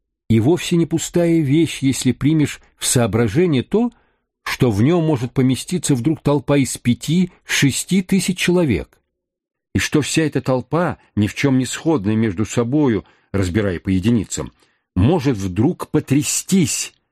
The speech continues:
одним потрясением, зарыдать одними слезами и засмеяться одним всеобщим смехом. Это такая кафедра, с которой можно много сказать миру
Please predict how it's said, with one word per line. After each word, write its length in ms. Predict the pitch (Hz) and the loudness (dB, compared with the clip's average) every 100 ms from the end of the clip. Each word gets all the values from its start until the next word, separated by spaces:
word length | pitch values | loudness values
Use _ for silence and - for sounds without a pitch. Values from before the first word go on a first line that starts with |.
| _ _ | _ _
одним 420 | 104 98 110 165 | -2 0 0 0
потрясением, 840 | 143 143 135 - - 104 71 65 60 _ _ _ _ - | 0 -4 -4 -4 -2 -2 -4 -12 -18 _ _ _ _ -4
зарыдать 800 | 90 143 151 151 170 101 - _ _ _ _ _ | 0 2 2 0 0 -4 -12 _ _ _ _ _
одними 480 | - 113 92 131 110 | -2 -2 2 2 0
слезами 800 | 95 - 101 87 98 69 65 - _ _ - | -2 -2 -2 0 -4 -4 -12 -18 _ _ -2
и 100 | 156 | 0
засмеяться 1000 | 139 185 180 185 107 95 78 - 82 71 - _ | 2 0 2 2 2 -2 -6 -8 -8 -8 -14 _
одним 680 | 98 85 104 147 220 196 - _ _ | -2 0 2 2 2 0 -4 _ _
всеобщим 640 | - - 107 143 - 139 | -4 0 0 0 -4 -4
смехом. 640 | 123 - 101 80 - 65 - _ _ _ _ _ _ _ _ _ | -4 0 0 -2 -8 -14 -18 _ _ _ _ _ _ _ _ _
Это 200 | - 90 | -6 -6
такая 500 | - 92 - 175 123 | -6 -6 -2 0 -2
кафедра, 840 | - - 101 76 - 65 67 67 - _ _ _ _ _ _ | -4 -4 -4 -4 -10 -10 -10 -10 -14 _ _ _ _ _ _
с 140 | - | -6
которой 360 | - 85 104 92 | -4 -2 -2 0
можно 380 | 87 110 85 90 | 0 0 0 -2
много 540 | 80 92 185 180 110 | 0 0 2 0 -2
сказать 580 | - - 85 76 95 - | -8 -6 -6 -2 -4 -2
миру 440 | 85 117 113 101 | 2 2 2 -2